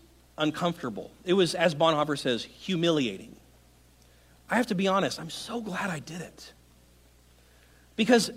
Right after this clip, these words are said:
now I'm released from the lies of the enemy. Now I'm released into the light to live according to the power that God has given me.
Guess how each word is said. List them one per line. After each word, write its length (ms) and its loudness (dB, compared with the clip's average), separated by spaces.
now 260 6
I'm 180 6
released 800 4
from 240 0
the 80 4
lies 420 2
of 120 -4
the 180 -2
enemy. 300 -4
Now 240 6
I'm 160 6
released 720 4
into 300 6
the 120 6
light 460 4
to 120 4
live 560 6
according 500 4
to 300 2
the 240 -2
power 400 2
that 120 -2
God 180 4
has 120 2
given 320 0
me. 220 -6